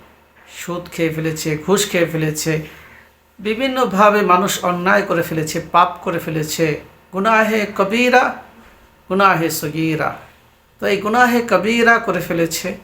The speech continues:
তো আল্লাহ তাআলা এই গুনাহকে মাফ করে দিয়ে বান্দাকে রিজিক দান করবেন। আল্লাহ তাআলা বলেন, "বান্দা, তুমি আমার কাছে ফিরে আসো।" আমরা যেমন গুনাহ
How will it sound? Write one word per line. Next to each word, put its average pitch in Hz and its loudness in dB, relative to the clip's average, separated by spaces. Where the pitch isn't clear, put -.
তো 196 -2
আল্লাহ 208 4
তাআলা 175 4
এই 196 2
গুনাহকে 208 4
মাফ 180 4
করে 165 0
দিয়ে 165 0
বান্দাকে 180 0
রিজিক 165 -2
দান 160 2
করবেন। 170 0
আল্লাহ 196 4
তাআলা 160 4
বলেন, 170 -2
"বান্দা, 165 4
তুমি 196 0
আমার 220 0
কাছে 208 -2
ফিরে 160 0
আসো।" 147 -4
আমরা 208 2
যেমন 247 4
গুনাহ 208 4